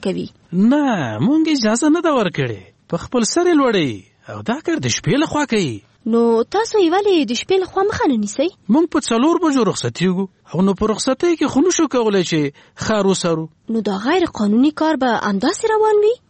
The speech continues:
Speaker 2: نه، مونږ یې نه پرېږدو. په ښار کې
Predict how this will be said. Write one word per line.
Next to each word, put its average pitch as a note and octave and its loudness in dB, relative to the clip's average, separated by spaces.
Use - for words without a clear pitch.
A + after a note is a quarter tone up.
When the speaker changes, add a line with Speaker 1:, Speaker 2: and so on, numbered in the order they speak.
Speaker 2:
نه، F3+ 2
مونږ F#3 2
یې C3 0
نه G#3+ 2
پرېږدو. C3+ -2
په A2 -10
ښار G3+ 0
کې C#3 -4